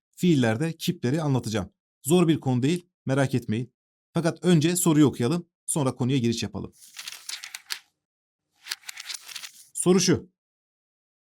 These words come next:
Bu parçada numaralanmış fiillerin kipleriyle ilgili aşağıdaki eşleştirmelerin hangisi yanlıştır? Evet, fiillerin kipleriyle ilgili eşleştirmeler var. Yani mesela birinci şimdiki zaman demiş,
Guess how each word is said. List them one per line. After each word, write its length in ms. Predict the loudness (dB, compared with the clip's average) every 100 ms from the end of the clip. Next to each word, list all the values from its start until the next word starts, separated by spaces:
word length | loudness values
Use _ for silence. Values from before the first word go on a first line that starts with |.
| _ _ _ -2
Bu 140 | 2
parçada 580 | 4 4 4 0 -2 -6 -2
numaralanmış 580 | 2 4 4 4 4 2
fiillerin 520 | 2 2 4 4 2
kipleriyle 580 | 0 -8 0 4 6 4
ilgili 340 | 2 -2 -6 _ _ _ _
aşağıdaki 840 | -2 0 2 2 2 2 -2 -4 -10 _ -2
eşleştirmelerin 880 | 0 2 0 0 0 0 2 2 0
hangisi 520 | -2 0 0 0 0
yanlıştır? 680 | 0 0 0 -2 -4 -10 -6
Evet, 300 | -2 -2 -4 _ _ _
fiillerin 500 | -2 0 4 4 2
kipleriyle 580 | -2 -6 -4 2 4 4
ilgili 360 | 0 0 -2 -8 _ -2
eşleştirmeler 680 | 0 0 -2 0 0 0
var. 260 | 0 -2 -6 _ _ -4
Yani 160 | -2 0
mesela 420 | 0 0 0 4
birinci 480 | 4 4 2 -2 -4
şimdiki 400 | -4 0 0 0
zaman 320 | 0 0 -2
demiş, 340 | -2 -2 -6